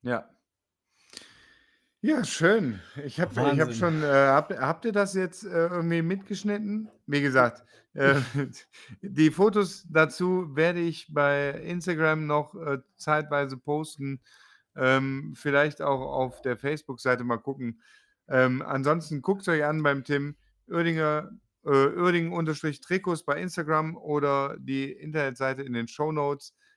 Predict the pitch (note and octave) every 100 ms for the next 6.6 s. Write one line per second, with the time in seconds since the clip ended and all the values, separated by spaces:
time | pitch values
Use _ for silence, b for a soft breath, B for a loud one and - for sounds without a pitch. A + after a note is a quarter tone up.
0 | _ _ B2 B2 C3+ A#2 B2 A#2+ A2+ A2
1 | - A#2 A2 - C3+ C#3 B2 A#2 A2 -
2 | b b b - B2 - C#3 B2+ C3 D#3
3 | _ - C3 D3+ G3 G3 D#3 D#3 C#3+ C3+
4 | F3 - C#3 - C#3+ C3 C3 C3 B2+ B2+
5 | B2 A#2+ C#3+ - D#3 C3+ C3+ C3+ B2 C3
6 | B2+ C#3+ C3+ - A#2+ B2